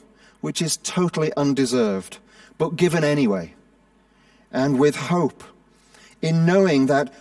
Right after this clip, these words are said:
we have the Holy Spirit helping us grow and know God better. But then, how does all that happen?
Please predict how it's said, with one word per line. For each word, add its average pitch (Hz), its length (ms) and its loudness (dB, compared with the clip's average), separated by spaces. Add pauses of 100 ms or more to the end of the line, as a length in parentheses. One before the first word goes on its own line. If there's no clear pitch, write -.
we 156 220 0
have 175 300 -2
the 170 100 -2
Holy 165 340 -2
Spirit 143 640 0 (340)
helping 170 520 -2
us 131 200 -4
grow 139 560 0 (920)
and 135 280 0
know 135 300 2
God 120 420 -2
better. 104 380 -4 (3250)
But 143 200 2
then, 147 440 2 (460)
how 180 300 0
does 170 160 0
all 165 260 2
that 160 140 -2
happen? 147 420 -4